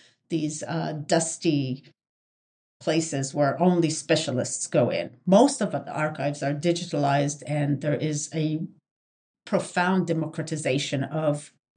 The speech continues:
archives. It's hardly even possible to make the distinction anymore between archives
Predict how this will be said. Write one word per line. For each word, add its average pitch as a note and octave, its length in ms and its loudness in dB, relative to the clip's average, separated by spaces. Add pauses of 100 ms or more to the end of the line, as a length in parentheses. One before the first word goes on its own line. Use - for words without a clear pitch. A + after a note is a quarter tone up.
archives. D3 640 -2 (360)
It's F3 240 -4
hardly G#3 640 0
even E3+ 320 0
possible E3+ 560 0
to - 140 -8
make E3+ 260 -2
the - 80 -8
distinction G3 680 -2
anymore A#3 420 2
between F3+ 580 0
archives F3 840 2